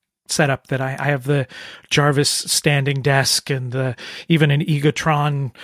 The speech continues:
support for my Dell Ultra, Ul-, Ultra Sharp monitor. <laughs> And, uh,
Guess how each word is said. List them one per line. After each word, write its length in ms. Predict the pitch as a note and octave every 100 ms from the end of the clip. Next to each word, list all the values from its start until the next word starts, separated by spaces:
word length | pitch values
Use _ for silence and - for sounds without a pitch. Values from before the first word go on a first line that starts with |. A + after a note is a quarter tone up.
| - -
support 540 | - E3+ - E3+ E3+
for 120 | -
my 160 | D#3 D#3
Dell 300 | C#3 D#3 D#3+
Ultra, 340 | D3+ D#3 F3 E3+
Ul-, 200 | E3+ -
Ultra 260 | F3 E3+ E3+
Sharp 340 | - E3+ E3+
monitor. 760 | E3+ E3 F3+ E3 - - - -
<laughs> 40 | - - - - B3
And, 260 | G3+ -
uh, 300 | A#3+ E3+ G#3